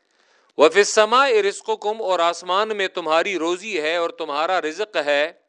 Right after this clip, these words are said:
وَمَا تُوعَدُونَ، اور وہ جو تم سے وعدہ کیا جاتا ہے۔ فَوَرَبِّ السَّمَاءِ وَالْأَرْضِ، یہ اس سورت میں چھٹی قسم ہے۔ چار سورت کے آغاز میں ذکر کیے گئے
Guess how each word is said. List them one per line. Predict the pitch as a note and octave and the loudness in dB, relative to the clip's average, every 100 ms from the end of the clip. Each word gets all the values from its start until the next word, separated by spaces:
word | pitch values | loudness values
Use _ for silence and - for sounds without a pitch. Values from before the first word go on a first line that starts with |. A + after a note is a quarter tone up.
| _ _ _ _ _ _ | _ _ _ _ _ _
وَمَا | A#2+ C#3+ E3+ | -4 2 2
تُوعَدُونَ، | F#3 G3 G3 G3+ G3+ A#3+ C4 C4+ | 2 2 2 2 -2 -6 -8 -6
اور | F#3+ | -4
وہ | F#3 F#3 A3+ | -2 0 0
جو | G3+ | 0
تم | F#3+ F#3 | -4 -8
سے | F#3+ G3+ | -6 -4
وعدہ | E3 D3 E3+ G3+ | 0 0 2 0
کیا | G3 F#3+ F#3 | -2 -6 -4
جاتا | F3 D#3+ E3 G3 F3+ | -2 -2 -2 -2 -2
ہے۔ | E3+ F3 F#3+ _ _ _ _ _ _ _ _ _ _ _ _ _ _ _ _ | -2 -4 -6 _ _ _ _ _ _ _ _ _ _ _ _ _ _ _ _
فَوَرَبِّ | D#3 G3 G#3+ C4 A#3+ | 2 6 8 6 2
السَّمَاءِ | G#3+ - G3+ G#3 A3+ G3+ | -4 -4 -4 0 0 0
وَالْأَرْضِ، | F#3 F3+ F#3 G#3+ G#3 D#3+ E3 E3+ - _ _ _ | -2 -2 -2 -2 -2 -4 -4 -4 -8 _ _ _
یہ | G2+ C#3+ F3+ | -6 -2 -2
اس | F3+ | -4
سورت | - G3+ A3+ A#3 | -6 -2 0 -2
میں | A3 G3 | -6 -6
چھٹی | - G3 G3 A#3 | -6 -8 -8 -12
قسم | - F3 F#3 E3+ | -8 -8 -8 -8
ہے۔ | D3+ B2 F#2+ E2 _ _ _ _ _ _ _ _ | -6 -8 -8 -14 _ _ _ _ _ _ _ _
چار | E3 F#3 A3 | 4 6 6
سورت | A3 G#3 A3 A#3 - | 4 -2 -2 -2 -2
کے | G#3+ | -4
آغاز | D#3 D3+ D3 F3 G#3 | 0 0 4 4 4
میں | A3 A3+ | 0 -6
ذکر | G3 G#3+ A#3 | -6 -6 -6
کیے | A3 G#3 A3 G#3+ | -6 -2 0 2
گئے | A3 A3+ B3 | 2 0 -2